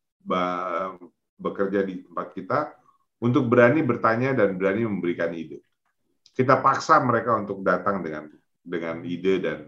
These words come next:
bertanya. Sehingga kita nggak bosan, Pak, karena selalu ada yang baru, muncul yang baru. Gimana kalau kita bikin peralatan U S G, eh, untuk rumah sakit itu, tapi bisa dipakai oleh bidan, dibawa oleh bidan,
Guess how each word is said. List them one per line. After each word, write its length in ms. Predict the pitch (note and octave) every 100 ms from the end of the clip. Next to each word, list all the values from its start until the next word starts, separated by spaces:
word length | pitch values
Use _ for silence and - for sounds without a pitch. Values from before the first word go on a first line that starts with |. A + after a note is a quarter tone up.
| - _
bertanya. 520 | E2 D#2+ D2+ D2 C#2 _ _ _ _ _ _
Sehingga 720 | - G2+ G#2 A2 C#3+ D#3 C3+ - _ _ _ _ _
kita 240 | - B2 D#3+
nggak 160 | B2
bosan, 300 | A#2+ C#3 D3+
Pak, 160 | C#3+ B2
karena 240 | A2+ C#3+ D3+
selalu 300 | D3 C#3 C#3 C#3
ada 440 | C3 C3 B2+ B2+
yang 80 | B2
baru, 400 | B2+ C#3+ A#2 - _
muncul 320 | A2 A#2 C3
yang 160 | A#2+ A#2
baru. 240 | G#2 F2+
Gimana 320 | G#2 C3+ E3+
kalau 240 | D#3+ D3 C#3+
kita 160 | C#3
bikin 440 | B2 A#2+ C3 B2+ B2 _ _ _ _ _
peralatan 720 | - - B2 B2 B2 B2+ B2
U 80 | B2+
S 320 | B2 A#2+ A#2
G, 40 | C#3 C#3 C3 B2+ -
eh, 840 | _ A2 A2+ A2+ A2 A2 G#2+ G#2+ G#2+
untuk 320 | A2 G#2 - -
rumah 240 | G#2+ A2+ A2
sakit 380 | A2+ A2 A#2+ A2+
itu, 400 | G#2 D3 D3 C#3
tapi 240 | - - C#3
bisa 240 | A#2+ A2+
dipakai 320 | A2 G#2 A2+
oleh 220 | B2 A2 F#2+
bidan, 500 | G#2+ G#2+ F#2+ - - _ _ _ _
dibawa 480 | F#2+ G2 G#2+ A#2 A2+
oleh 160 | A2 G2+
bidan, 320 | G#2+ G#2 G2+